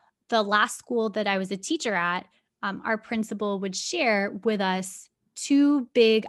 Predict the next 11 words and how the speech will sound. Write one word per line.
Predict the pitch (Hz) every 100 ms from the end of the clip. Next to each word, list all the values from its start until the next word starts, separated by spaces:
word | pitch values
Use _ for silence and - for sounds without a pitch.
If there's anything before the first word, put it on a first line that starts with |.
| 220
ideas | 214 214 185 180 302 359 - _ _ -
or | 196
two | 190 - 262 262
big | 220 226 214
kind | -
of | 208
school-wide | - - 269 277 247 202 190
goals | 190 175 175 _
for | _ - 269
each | 262 -
year. | 214 180 - -